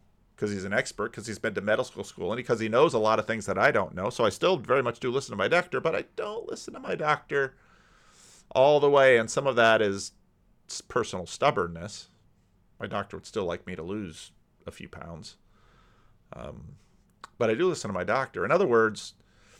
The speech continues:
expertise isn't going away. What we're doing is sort of continuing to figure out where expertise is sort of in the matrix, because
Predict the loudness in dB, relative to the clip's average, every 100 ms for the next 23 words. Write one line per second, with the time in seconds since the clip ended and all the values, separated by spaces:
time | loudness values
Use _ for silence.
0 | -20 _ _ 2 2 2 -2 -4 -4 -4
1 | -2 0 0 -4 0 0 0 -4 -4 0
2 | 0 0 -6 -18 _ _ _ _ _ _
3 | _ _ _ _ _ _ _ _ _ _
4 | 4 6 6 0 0 0 0 -2 0 2
5 | 6 6 4 -6 -18 -20 _ _ _ _
6 | -10 -2 -2 -2 -6 -8 -10 -8 -6 -6
7 | -6 -6 -10 -14 _ _ _ _ _ _
8 | _ _ _ _ _ _ _ _ -20 -4
9 | -4 0 0 4 4 4 0 -2 0 4
10 | 4 4 0 -6 -8 -8 -10 -10 -8 -6
11 | -8 -4 -2 0 -2 -4 -12 -8 -4 -4
12 | -6 -12 -14 _ _ _ _ _ _ _
13 | -4 2 2 0 -10 -14 -14 -18 -8 -8
14 | -6 0 2 2 2 -6 -10